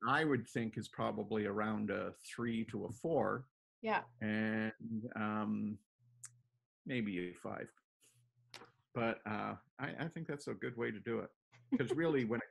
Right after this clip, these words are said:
Speaker 1: comes down to it, uh, whether you, um, the cubism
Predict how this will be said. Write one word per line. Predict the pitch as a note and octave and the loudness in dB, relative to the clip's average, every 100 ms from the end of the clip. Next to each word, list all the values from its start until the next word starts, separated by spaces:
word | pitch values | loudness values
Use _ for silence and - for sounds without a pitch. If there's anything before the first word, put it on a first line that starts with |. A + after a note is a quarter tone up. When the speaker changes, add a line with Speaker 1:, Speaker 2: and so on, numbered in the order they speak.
| - | -8
Speaker 1:
comes | A2+ G#2+ | -6 -2
down | A#2 A2+ A#2 - | -2 0 -2 -4
to | G2+ | -4
it, | F#2 - _ _ _ _ _ - | -4 -8 _ _ _ _ _ -6
uh, | G#2 | -4
whether | G2+ A#2 A#2+ | 0 0 2
you, | A2+ G#2+ G2+ - | 2 2 0 -4
um, | G#2 G2+ G2 F#2+ A#2 _ _ - | -4 -2 -4 -8 -14 _ _ -14
the | G#2+ | -12
cubism | - C#3+ C3+ A#2+ G#2 G2 F#2 | -2 0 2 2 0 -4 -4